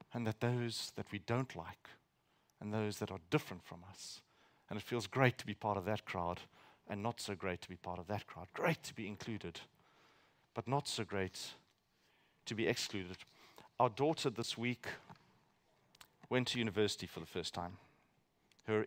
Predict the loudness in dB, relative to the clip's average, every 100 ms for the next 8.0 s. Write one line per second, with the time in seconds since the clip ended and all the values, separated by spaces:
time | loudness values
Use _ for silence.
0 | 2 0 2 4 4 4 0 0 -2 -4
1 | -4 -6 -8 _ _ -20 -20 -20 -20 -20
2 | _ _ 8 8 6 2 2 6 8 6
3 | 4 2 4 4 0 -4 6 8 8 10
4 | 10 10 8 0 -4 -8 -10 0 0 2
5 | 0 0 0 -2 0 -2 -4 _ _ _
6 | _ -20 -20 -20 -20 -20 4 10 10 10
7 | 2 2 4 8 8 6 0 -2 -2